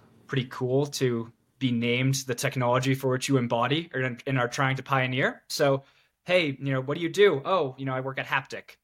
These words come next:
You know, we're trying to make the world more accessible and inclusive all through the utilization of touch. It's like, "Great, whoa, your technology is your name."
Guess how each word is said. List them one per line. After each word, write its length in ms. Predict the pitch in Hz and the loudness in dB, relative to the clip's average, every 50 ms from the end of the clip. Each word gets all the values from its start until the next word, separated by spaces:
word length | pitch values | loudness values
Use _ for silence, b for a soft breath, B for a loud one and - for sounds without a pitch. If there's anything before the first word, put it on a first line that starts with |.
| _ | _
You 100 | - 131 | -8 -6
know, 100 | 120 117 | -4 -4
we're 80 | 117 117 | -4 -4
trying 260 | 113 - 131 123 120 | -2 -2 -2 -2 -2
to 60 | 120 | -2
make 180 | 120 120 120 - | -4 -4 -4 -4
the 60 | - | -4
world 240 | 127 127 127 120 120 | -2 0 2 2 2
more 100 | 120 117 | 2 0
accessible 680 | 113 - - - 135 120 - - 123 120 120 117 117 120 | 0 0 0 0 0 0 0 -2 0 0 2 2 2 0
and 120 | - 120 | -2 -6
inclusive 720 | 117 113 - 139 127 113 - 123 120 117 110 - - _ _ _ - | -8 -4 0 0 0 0 2 0 0 0 -2 -4 -12 _ _ _ -2
all 140 | 131 131 127 | 0 0 0
through 200 | 123 131 127 120 | 0 0 -4 -4
the 100 | 113 123 | -4 -4
utilization 540 | 120 123 127 120 120 117 123 127 120 - 135 | -4 -2 -2 -2 -2 -2 -4 -6 -6 -8 -8
of 100 | 120 - | -8 -2
touch. 400 | - 180 233 240 - - - - B B B B B | 0 2 2 2 0 -6 -10 -12 B B B B B
It's 100 | - 139 | -6 -2
like, 140 | 139 160 147 | 0 0 0
"Great, 340 | 139 185 214 202 147 120 - | 2 2 2 2 2 0 -2
whoa, 160 | 139 165 175 | 0 2 2
your 140 | 151 131 127 | 2 2 0
technology 500 | 131 143 139 139 143 139 143 139 135 139 | -2 -2 -2 0 2 2 4 4 4 2
is 120 | 135 131 | 2 2
your 80 | 139 135 | 2 0
name." 280 | 131 131 120 107 101 | 0 0 -2 -2 -6